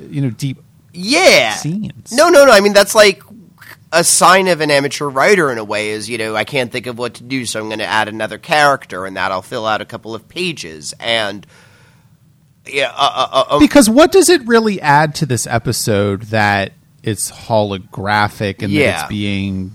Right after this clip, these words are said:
Speaker 1: broadcast all over the place? Do you know what I, what does it add to the episode that Tuvok is there with Seven of Nine? He doesn't even really do anything. It's just, i-, i-, it's these, it's,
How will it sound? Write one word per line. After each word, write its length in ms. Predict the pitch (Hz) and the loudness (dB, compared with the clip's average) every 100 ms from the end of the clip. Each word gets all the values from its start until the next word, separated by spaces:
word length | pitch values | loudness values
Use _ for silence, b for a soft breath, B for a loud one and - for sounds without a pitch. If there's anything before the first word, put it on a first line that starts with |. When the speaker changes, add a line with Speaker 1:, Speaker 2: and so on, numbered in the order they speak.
| - | -12
Speaker 1:
broadcast 760 | 110 107 101 - 107 95 92 | -2 0 0 -2 -6 -6 -4
all 160 | 98 95 | -6 -4
over 240 | 98 101 | -6 -8
the 80 | 92 | -10
place? 320 | 92 95 95 | -12 -14 -14
Do 100 | - | -4
you 40 | 190 | 0
know 80 | 214 | 0
what 80 | |
I, 40 | 202 B B | 0 B B
what 140 | 233 | 4
does 160 | 339 330 | 6 6
it 80 | 269 | 4
add 280 | 170 165 175 | 4 4 2
to 80 | 165 | -2
the 180 | 147 | 0
episode 360 | 131 131 - 139 | 2 0 -2 -2
that 140 | 110 - | -4 -6
Tuvok 560 | - 147 131 117 110 | 0 2 4 4 2
is 140 | 113 98 | -4 -6
there 220 | 104 104 | -6 -6
with 160 | 101 - | -8 -6
Seven 300 | 120 107 98 | -6 -4 -4
of 100 | 98 | -4
Nine? 360 | 127 139 101 | -4 -4 -6
He 120 | 107 | -6
doesn't 300 | 143 180 214 | -2 0 2
even 220 | 196 170 139 | 0 -2 -4
really 240 | 143 117 | -4 -8
do 380 | 98 104 113 170 | -10 -4 -2 0
anything. 680 | 90 87 - 90 90 - - B B | -4 -8 -14 -16 -14 -18 -18 B B
It's 320 | 190 185 - | -2 -2 -4
just, 600 | - 214 220 185 - - b b b b _ _ _ _ _ | 0 2 2 0 -6 -12 b b b b _ _ _ _ _
i-, 40 | 180 | -18
i-, 40 | 170 180 151 190 | -14 -14 -12 -8
it's 220 | - 175 - | -2 -2 0
these, 260 | 202 180 | -2 -2
it's, 240 | - 170 | -2 -4